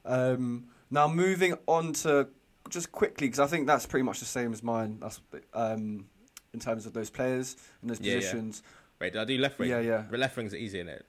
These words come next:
Speaker 2: Uh, Sterling,
Speaker 1: S-, Sterling,
Speaker 2: Rashford.
Speaker 1: Rashford, yeah, yeah. Now, tell me, Ishmael, who are the players that could, if they continue their form this season, can, can find their way,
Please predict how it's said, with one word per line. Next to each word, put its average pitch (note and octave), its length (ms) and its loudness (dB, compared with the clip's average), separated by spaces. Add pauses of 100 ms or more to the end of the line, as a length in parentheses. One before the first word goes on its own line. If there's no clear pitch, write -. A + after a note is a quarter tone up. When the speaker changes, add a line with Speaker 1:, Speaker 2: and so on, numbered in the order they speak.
(160)
Speaker 2:
Uh, F2 180 -12
Sterling, F#2+ 360 -6
Speaker 1:
S-, F#2 80 -10
Sterling, G#2+ 340 -6
Speaker 2:
Rashford. G#2+ 320 -10
Speaker 1:
Rashford, - 60 -16
yeah, A2+ 140 -2
yeah. A2 220 -4 (240)
Now, C3 280 2
tell D#3+ 340 4
me, D3 160 2
Ishmael, B2+ 380 0
who D3+ 100 0
are D#3 40 0
the C#3+ 100 -4
players D3 300 4
that - 300 0
could, - 380 0
if - 140 -8
they C#3 220 6
continue C3+ 460 0
their B2 160 2
form B2 320 -4
this A2+ 140 -4
season, G#2+ 500 -6
can, G#2+ 300 -10
can - 180 -12
find A2 300 -6
their A2 140 -4
way, G#2 320 -4